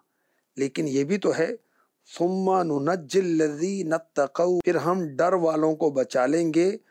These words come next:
اور ظالموں کو اس میں چھوڑ دیں گے گھٹنوں کے بل گرے۔ ایک تو اس میں خوف خدا کی بات ہے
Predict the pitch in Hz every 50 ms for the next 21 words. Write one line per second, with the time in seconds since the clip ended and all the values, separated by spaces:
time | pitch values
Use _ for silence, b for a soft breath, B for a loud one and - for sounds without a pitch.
0 | b b b b - 147 156 156 143 120 120 135 135 139 147 156 156 160 165 175
1 | 170 - 160 151 135 - - 151 147 151 139 - _ - - - 156 160 170 180
2 | 175 160 147 147 147 147 147 156 180 175 147 - _ - - 135 123 - 135 147
3 | 156 160 160 156 - - 147 135 120 113 104 101 131 143 165 165 151 127 113 107
4 | - - 131 107 101 - - _ _ _ _ _ _ _ _ _ _ _ _ _
5 | _ _ _ _ _ _ _ _ - 143 131 - - 147 131 120 - - 147 135
6 | 127 120 - - 131 123 - - 131 - - - 120 120 123 - - 139 123 -
7 | - - - - 82